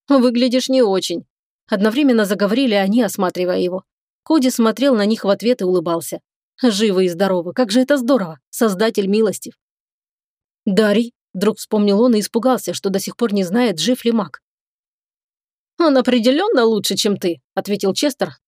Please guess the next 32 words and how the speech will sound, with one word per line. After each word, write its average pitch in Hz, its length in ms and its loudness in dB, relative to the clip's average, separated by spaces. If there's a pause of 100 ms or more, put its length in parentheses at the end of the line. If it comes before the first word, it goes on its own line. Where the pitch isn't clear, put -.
(120)
«но 320 180 4
подняться 277 460 2
еще 208 200 0
не 196 120 0
может. 180 460 -2
Через 254 260 0
две 262 140 0
комнаты 226 420 0
от 208 120 -2
тебя 214 260 0
лежит». 165 380 -6 (840)
Коди 214 300 0
перевел 208 360 2
взгляд 208 360 -2
на 190 100 0
все 226 140 -2
еще 208 180 -4
спящего 247 460 -2
после 190 300 -2
зелья 190 340 0
ведьмы 190 320 0
Итана. 180 400 -6 (1500)
«Что 233 280 0
произошло?» 214 640 0 (120)
спросил 202 420 -2
он, 247 140 2
продолжая 196 440 0
с - 80 -6
сожалением 196 540 0
смотреть 180 440 -2
на 175 80 -2
сослуживца. 190 640 -4